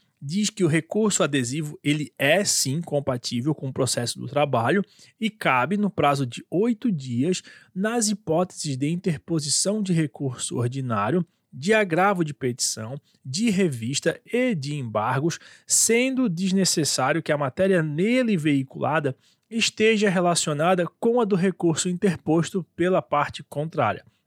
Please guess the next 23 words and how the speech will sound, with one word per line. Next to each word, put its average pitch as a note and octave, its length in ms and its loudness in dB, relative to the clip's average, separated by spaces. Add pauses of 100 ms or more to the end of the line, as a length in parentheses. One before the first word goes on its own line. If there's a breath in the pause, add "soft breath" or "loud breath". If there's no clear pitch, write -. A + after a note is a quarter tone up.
(100)
beleza? F3+ 440 2 (360 loud breath)
Então, G#3 200 2
a F#3 60 0
resposta E3 420 -2
correta D3+ 360 -2
é - 20 -6
a - 20 -6
letra D3+ 320 -4 (160)
A. B2 220 -4 (400 soft breath)
É C#3+ 80 -2
cabível C3+ 720 -2
e F3+ 60 4
a F#3+ 80 4
matéria F#3 500 2
nele D#3+ 380 0
veiculada C#3 720 -2
não G#3 380 -2
precisa F3+ 420 -2
estar C3+ 280 -2
relacionada C#3+ 840 0
ao C#3 320 -4
recurso C3 640 -6
principal, - 1000 -6